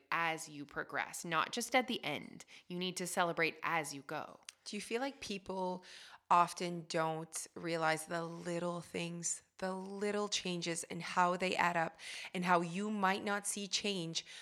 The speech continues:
Speaker 2: over and over, and one day you look back and you're like, Holy like, I have changed this habit. I have lost ten pounds.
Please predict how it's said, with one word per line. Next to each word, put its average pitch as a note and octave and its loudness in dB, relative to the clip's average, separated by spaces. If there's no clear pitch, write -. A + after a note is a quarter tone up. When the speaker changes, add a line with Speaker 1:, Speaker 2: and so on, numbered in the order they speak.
Speaker 2:
over F3+ 2
and F3+ 2
over, F3 2
and D#3+ -4
one D#3+ -2
day D#3 -6
you E3+ -2
look E3 -4
back - 0
and - -10
you're E3+ -4
like, F3+ -4
Holy E3 -4
like, - -4
I D#3+ 4
have E3+ -2
changed F3 -2
this E3+ -2
habit. G#3+ 0
I D#3 -2
have D#3 -2
lost E3+ 4
ten G3+ -2
pounds. G3+ -4